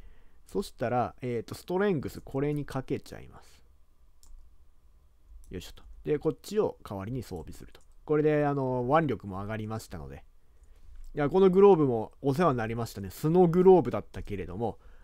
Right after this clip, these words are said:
あの、鍛えて。あ、これ違うな。これは、あれだな。鍛えてないグローブか。ただのグローブだったんですが、お世話になりましたね。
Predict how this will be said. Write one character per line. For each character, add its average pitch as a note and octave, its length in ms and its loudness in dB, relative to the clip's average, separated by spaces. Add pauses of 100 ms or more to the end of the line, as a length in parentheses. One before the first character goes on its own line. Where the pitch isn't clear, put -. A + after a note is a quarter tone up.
(180)
あ A#2 180 -6
の、 A2 200 -6
鍛 D#3 260 2
え A#2 60 2
て。 - 220 -14
あ、 G#2+ 180 -8
こ G#3+ 120 6
れ B3 140 8
違 A#3+ 60 -6
う G#3 120 2
な。 D2+ 200 -10
こ E3 100 -4
れ E3+ 80 2
は、 D#3 340 4 (300)
あ B2 80 -4
れ C3 60 -4
だ B2+ 80 -6
な。 D3+ 160 -10 (200)
鍛 F#3 220 0
え E3 60 2
て D3 100 -6
な C#3 100 2
い G#2+ 100 -2
グ A#2 160 -8
ロ A2 100 -4
ー - 20 -8
ブ F2+ 80 -16
か。 - 180 -16 (840)
た F#3+ 100 2
だ F#3+ 80 4
の C3 100 2
グ A2+ 140 -4
ロ D3 100 6
ー - 40 4
ブ A2 40 -6
だ G2 60 -4
っ - 60 -12
た - 100 -14
ん D#2+ 60 -12
で C#2 60 -16
す - 100 -16
が、 F2 80 -14
お F#2+ 80 -12
世 C3 80 -2
話 B2+ 60 0
に G#2 60 -6
な G2+ 60 -6
り G#2 80 -8
ま A#2 120 -6
し - 60 -16
た G2 100 -10
ね。 G#2+ 180 -10